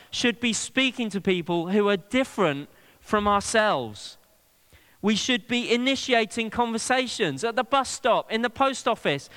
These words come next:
at work, engaging with other people. Don't just stick with the people you know well and find easy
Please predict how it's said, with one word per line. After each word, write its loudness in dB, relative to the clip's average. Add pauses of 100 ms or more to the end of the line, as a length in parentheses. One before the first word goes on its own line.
(180)
at 4
work, 0 (200)
engaging 0
with 2
other 2
people. 0 (240)
Don't 2
just -4
stick 0
with -2
the 2
people 0
you 0
know 2
well 2 (160)
and 0
find 2
easy 0